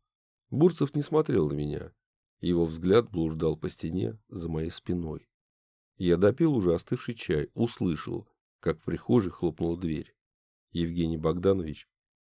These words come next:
тут же встал и прошел к серванту. Приоткрыл дверцу,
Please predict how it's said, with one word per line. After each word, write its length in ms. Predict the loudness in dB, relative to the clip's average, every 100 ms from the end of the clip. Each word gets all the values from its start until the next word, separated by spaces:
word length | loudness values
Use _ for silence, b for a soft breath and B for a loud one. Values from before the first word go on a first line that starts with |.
| -2
тут 260 | 2 2
же 120 | 0 -6
встал 520 | -6 0 2 2 -2
и 80 | -8
прошел 400 | -6 -4 -2 -4
к 80 | 0
серванту. 600 | 2 2 0 -4 -12 -18 _ _ _ _ _ _ -2
Приоткрыл 460 | 2 2 0 -2
дверцу, 560 | 0 2 0 -2 -14